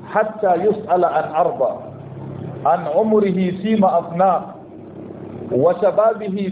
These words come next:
فيما أبلاه، وعمل، وعلمه فيما عمل فيه، وعن ماله من أين اكتسبه وفيما أنفقه". اللهم إنا نسألك الخير كله ما علمنا منه ما لم نعلم، آجله وآجله.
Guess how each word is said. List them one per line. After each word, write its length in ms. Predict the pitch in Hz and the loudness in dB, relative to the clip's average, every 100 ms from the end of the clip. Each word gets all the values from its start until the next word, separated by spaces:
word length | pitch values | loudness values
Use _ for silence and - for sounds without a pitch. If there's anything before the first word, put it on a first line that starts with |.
| 190 | -4
فيما 340 | 226 202 175 | -2 0 2
أبلاه، 420 | 180 180 202 165 - - - - - - - - - | 2 2 4 2 -2 -12 -20 -20 -20 -20 -18 -14 -2
وعمل، 680 | 135 165 185 220 208 208 196 | 2 4 4 4 4 2 -2
وعلمه 640 | 170 175 233 202 190 190 185 185 | -2 -2 -2 0 2 2 2 2
فيما 220 | 226 196 | 2 2
عمل 420 | 165 208 208 196 | 4 2 2 0
فيه، 380 | 190 226 202 - - - - - - - - | 0 -2 -2 -4 -8 -14 -16 -14 -14 -12 -2
وعن 420 | 139 180 180 185 180 | 4 4 2 -2 2
ماله 460 | 202 196 170 180 | 2 2 -2 -6
من 180 | 170 170 | -6 -2
أين 260 | 180 185 180 | 0 2 0
اكتسبه 560 | - 170 175 165 151 | -2 0 2 2 2
وفيما 460 | 165 156 175 151 147 | 2 0 0 0 0
أنفقه". 420 | 131 135 - - - - - - - - - - - - | 0 -2 -2 -8 -12 -14 -14 -12 -12 -12 -12 -12 -6 -2
اللهم 380 | 139 175 160 143 | 2 2 0 -4
إنا 280 | 147 143 143 | 0 2 2
نسألك 380 | - 147 143 135 | 2 -2 0 0
الخير 380 | 131 151 147 139 | 0 2 2 2
كله 360 | 185 160 143 135 143 | -2 0 0 0 2
ما 60 | |
علمنا 360 | 131 131 127 123 | 2 0 0 0
منه 260 | 127 120 | 0 0
ما 100 | 120 | 2
لم 200 | 113 113 | 2 2
نعلم، 380 | 117 117 110 - | 2 2 2 2
آجله 400 | 127 120 110 110 | 0 0 -8 -2
وآجله. 480 | 113 120 117 101 | 2 4 2 -2